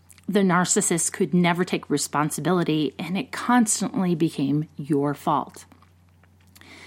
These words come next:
Give yourself space. Don't judge yourself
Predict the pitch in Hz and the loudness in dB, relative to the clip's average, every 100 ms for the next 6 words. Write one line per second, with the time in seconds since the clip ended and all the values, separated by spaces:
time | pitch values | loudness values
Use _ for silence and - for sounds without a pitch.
0 | - - - - - 208 240 240 247 247 | -20 -20 -20 -18 0 4 4 4 4 4
1 | - - 156 147 151 - - - - - | 2 2 4 2 0 -4 -20 -8 -6 -4
2 | - 120 - - - - - _ _ _ | -4 -4 -4 -4 -4 -6 -14 _ _ _
3 | - - - 180 160 - - 196 208 180 | -20 -20 -4 -2 0 -2 4 4 4 4
4 | 220 - 226 190 190 185 - | 2 2 2 4 2 0 -10